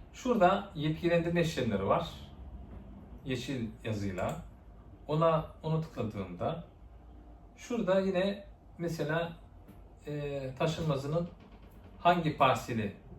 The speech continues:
hangi ildeki yer satmak ya da bu daire de olabilir, a-, arazi de olabilir. Şu kutucuğu tıklıyoruz. Ondan sonra devam diyorum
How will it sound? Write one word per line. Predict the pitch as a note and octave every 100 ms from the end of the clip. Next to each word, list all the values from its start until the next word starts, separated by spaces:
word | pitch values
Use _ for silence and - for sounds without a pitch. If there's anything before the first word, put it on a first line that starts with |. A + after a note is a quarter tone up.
| - -
hangi | D3 D#3 D3
ildeki | C3+ B2 A2+ - A#2 - - -
yer | B2+
satmak | A2+ A#2+ A#2+ C3+
ya | C3
da | B2
bu | C#3+ C#3+ -
daire | C3 C3 C3+
de |
olabilir, | G#2 G2 A#2+ E3 - - - -
a-, | B2 B2+
arazi | C3 B2+ B2+ A#2+
de |
olabilir. | G#2 F#2 A2 - - - - - - -
Şu | - - G#3 F3+ - - -
kutucuğu | E3 D#3+ C#3+ D#3+
tıklıyoruz. | - D3+ A#2+ G2 - - - - - - - - - - - - - -
Ondan | A3+ A3+
sonra | A3 F#3+
devam | F3+ F3+ E3+ C3
diyorum | G2 - -